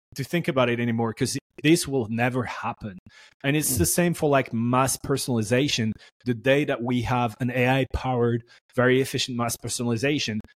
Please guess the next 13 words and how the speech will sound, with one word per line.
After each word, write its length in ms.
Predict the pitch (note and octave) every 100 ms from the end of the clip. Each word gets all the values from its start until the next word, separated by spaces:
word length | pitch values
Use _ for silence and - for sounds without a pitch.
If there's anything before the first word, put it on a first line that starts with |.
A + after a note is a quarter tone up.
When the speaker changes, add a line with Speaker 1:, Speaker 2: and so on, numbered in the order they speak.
| _
Speaker 1:
nobody 500 | A#2+ B2+ D3 C3 B2
will 180 | A2+ A2+
reply 300 | A2 G#2 A2
to 140 | A2 G#2+
messages 480 | G#2+ - A2 A2 - _
anymore. 580 | B2 B2 A#2 B2 C#3+ G2+ - _ _ _ _
So 160 | - C#3
back 300 | A#2+ C#3+ -
to 120 | D3+
building 380 | A#2 C3 B2 B2+
your 180 | A#2 B2+
own 160 | C3+
community 540 | A#2 A#2 C3+ B2+ A2+